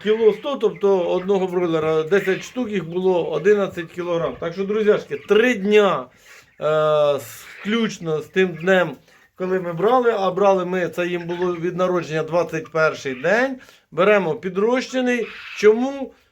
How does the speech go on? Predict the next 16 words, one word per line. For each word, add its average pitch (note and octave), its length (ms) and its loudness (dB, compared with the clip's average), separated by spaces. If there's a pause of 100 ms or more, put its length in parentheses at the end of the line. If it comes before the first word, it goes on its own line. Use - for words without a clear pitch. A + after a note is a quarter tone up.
(160)
Рекомендую G#3 640 0
подивитися G3 640 0
те F3 160 -4
відео, E3 300 -2
коли D#3+ 260 -2
ми D#3+ 120 -2
брали D3+ 320 2
в C#3+ 60 -6
бройлерної D3+ 540 0
королеви, D#3 600 -2 (300)
е, D3 220 0
підрощеного F3 580 -4
бройлера. C#4+ 400 0
Я A#3+ 200 2
задавав G#3 400 2
запитання G3+ 560 -2